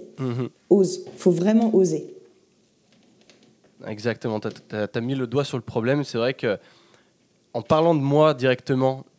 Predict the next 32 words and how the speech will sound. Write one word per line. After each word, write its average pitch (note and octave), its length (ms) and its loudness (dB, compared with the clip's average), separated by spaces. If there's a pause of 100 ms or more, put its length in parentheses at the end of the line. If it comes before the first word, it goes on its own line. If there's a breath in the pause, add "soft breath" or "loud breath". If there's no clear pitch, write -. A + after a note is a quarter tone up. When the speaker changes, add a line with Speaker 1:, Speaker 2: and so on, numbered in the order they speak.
Speaker 1:
j'ai A#2 240 -8
jamais D3 260 4
été C#3 180 -2
concerné C3+ 480 -2
par A#2+ 160 -2
ça D3+ 80 -2
parce C#3+ 100 -8
que A#2 100 -8
je G#2+ 100 -8
voulais, A#2+ 480 -2
au G#2 80 -8
contraire, A2 340 -6
mais G#2 140 -2
c'est - 180 -12
grâce B2+ 280 -2
aussi C3 300 -4
à G#2+ 100 2
l'inspiration G#2+ 500 -6
de G#2+ 60 -8
mon G2+ 120 -6
père C#3+ 240 4
et A#2+ 60 4
c'est G#2+ 140 -8
pas B2 160 -2
quelque A2+ 260 -8
chose B2 220 -12
qui - 100 -12
arrive G2+ 220 -6
à - 60 -8
tout - 160 -10
le B2 60 -6
monde. C#3+ 280 -2